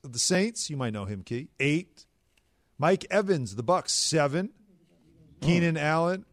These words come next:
Chargers, six. Julio Jones, now with the Titans, five. Tyreek Hill, Chiefs,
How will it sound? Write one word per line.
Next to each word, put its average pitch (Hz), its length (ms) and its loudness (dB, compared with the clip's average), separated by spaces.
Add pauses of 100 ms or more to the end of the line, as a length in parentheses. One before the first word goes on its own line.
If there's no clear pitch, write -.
(140)
Chargers, 131 560 2
six. - 680 -2 (320)
Julio 180 300 4
Jones, 165 560 0
now 131 180 0
with 170 100 -6
the 135 60 -20
Titans, 139 340 -4
five. 120 440 0 (1200)
Tyreek 139 280 0
Hill, 160 460 4 (100)
Chiefs, - 560 -2